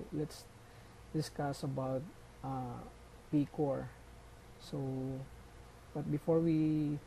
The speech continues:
talk about P-Core, uh, check muna natin analysis before about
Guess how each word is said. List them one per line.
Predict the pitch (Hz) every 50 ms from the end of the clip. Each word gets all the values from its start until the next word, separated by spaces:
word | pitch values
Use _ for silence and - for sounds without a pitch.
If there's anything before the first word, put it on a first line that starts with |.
| - -
talk | 165 151 156 151
about | 143 147 143 139 - -
P-Core, | - 175 180 170 - - 139 139 135 135 139 143 151 - - - - - -
uh, | - 135 135 135 131 131 131 131 131 -
check | - 143 -
muna | - 156 151 151 147
natin | 147 143 139 143 151 139
analysis | 139 131 135 135 135 135 135 131 - 139 127 - -
before | 123 131 135 - - 139 135 131 127 127 -
about | - 131 127 131 123 120